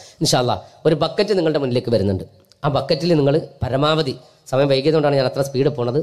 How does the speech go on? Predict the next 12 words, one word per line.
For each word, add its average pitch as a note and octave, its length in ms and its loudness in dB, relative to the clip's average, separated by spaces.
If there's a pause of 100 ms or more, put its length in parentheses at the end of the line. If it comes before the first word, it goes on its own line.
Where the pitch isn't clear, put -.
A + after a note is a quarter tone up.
(140)
നാളെ B2+ 200 0
വിശാലമായി D3 440 0
ചരിത്രത്തിന്റെ C3 360 -2
ബാക്കിയൊക്കെ B2 380 -4 (340)
ഒരുപാട് B2+ 300 0
കാര്യം B2 260 0
പറയാനുണ്ട്. A2 380 2 (360)
അപ്പോ A#2+ 480 -2
ബക്കറ്റ് F3 380 -2
നിങ്ങളുടെ D#3 200 0
മുന്നിലേക്ക് C#3 280 -2
വരുമ്പോ, G#2+ 300 -4